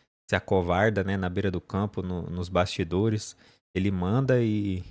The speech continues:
e é isso. Ele chega e coloca o time que tem que ser colocado pra jogar,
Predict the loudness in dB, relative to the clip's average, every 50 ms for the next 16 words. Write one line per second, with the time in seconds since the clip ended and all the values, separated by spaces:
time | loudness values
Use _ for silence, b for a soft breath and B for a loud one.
0 | B B B B -8 -6 -2 0 2 2 2 2 2 0 -2 -2 -4 -4 -4 -4
1 | -4 -6 B B B B B B _ _ -6 -6 -4 -4 -2 0 2 2 2 2
2 | 2 2 2 0 -2 -2 0 0 2 2 0 -2 -4 -6 -4 -4 -4 -4 -4 -6
3 | -8 -4 -2 0 0 0 -4 -6 -6 -6 -6 -4 -2 0 0 0 0 0 0 -2
4 | -2 -2 -2 -2 0 0 -2 0 2 2 2 2 2 -2